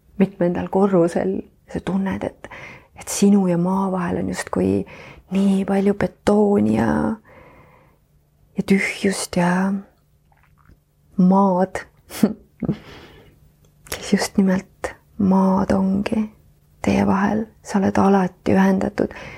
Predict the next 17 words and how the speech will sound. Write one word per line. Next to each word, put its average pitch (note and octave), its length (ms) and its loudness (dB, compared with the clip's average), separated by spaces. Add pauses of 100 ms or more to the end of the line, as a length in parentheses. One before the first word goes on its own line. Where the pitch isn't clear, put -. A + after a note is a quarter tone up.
Sinu F#3+ 360 0
keha G3 580 2 (1500)
vibreerib F#3+ 600 2
samal F#3+ 400 0
sagedusel, F#3 640 -6
mis F#3 220 -8
maa, F3+ 340 0 (1200)
sest - 200 -4
sa F3+ 120 -2
oled F3+ 220 -2
osa F#3+ 360 2 (1040)
maast. - 560 -2 (840)
Sinu F#3 320 0
kehas F#3 520 0 (320)
on F3 160 4
alati F3+ 500 2
olemas F3+ 380 0